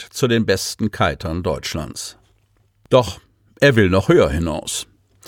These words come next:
Vier Wochen Trainingslager in Spanien, drei Wochen in Brasilien, für ein Wochenende nach Dänemark. Fabian Frick kommt gerade sehr viel rum. Und das hat seinen Grund. Er will Kitesurfen. Am liebsten rund um die Uhr.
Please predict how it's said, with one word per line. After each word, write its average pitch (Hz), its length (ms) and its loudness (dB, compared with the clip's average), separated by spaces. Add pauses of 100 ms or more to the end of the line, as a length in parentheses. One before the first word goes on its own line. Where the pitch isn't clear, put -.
(320)
Vier 175 280 2
Wochen 139 260 4
Trainingslager 110 680 4
in 101 80 2
Spanien, 78 640 -2
drei 98 240 0
Wochen 113 220 2
in 113 100 4
Brasilien, 135 680 4
für 110 480 -2
ein 120 220 4
Wochenende 104 500 2
nach 104 160 2
Dänemark. 117 640 4 (240)
Fabian 113 400 2
Frick - 380 -2 (280)
kommt 120 220 2
gerade 107 480 4
sehr 92 320 0
viel 95 200 -4
rum. 80 320 0 (340)
Und 117 160 2
das 120 180 2
hat 131 120 2
seinen 135 200 2
Grund. 123 500 0 (440)
Er 127 120 2
will 170 140 4
Kitesurfen. - 880 -4 (300)
Am 90 300 2
liebsten 143 640 0 (120)
rund 104 360 0
um 95 120 2
die 101 120 4
Uhr. 107 260 4